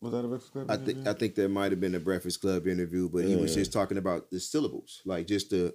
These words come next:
Speaker 2: the, just, I'm telling you, just, like, the, the ah, bah, ga, like, and you know what I mean, like,
Speaker 1: How he ends,
Speaker 2: and
Speaker 1: like, his rhyme schemes.
Speaker 2: Yes,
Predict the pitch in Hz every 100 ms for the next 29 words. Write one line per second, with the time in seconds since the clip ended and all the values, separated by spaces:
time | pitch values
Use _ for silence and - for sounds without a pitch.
0 | - 98 90 82 _ _ _ _ - 87
1 | 98 - - _ 107 113 202 143 101 101
2 | 104 95 101 92 90 95 - 117 110 -
3 | - 95 117 92 - - 120 101 - -
4 | - _ 101 98 92 - 95 95 90 -
5 | 107 117 117 123 120 101 92 _ 127 117
6 | 127 113 110 113 110 107 110 104 101 101
7 | 98 95 90 107 131 80 -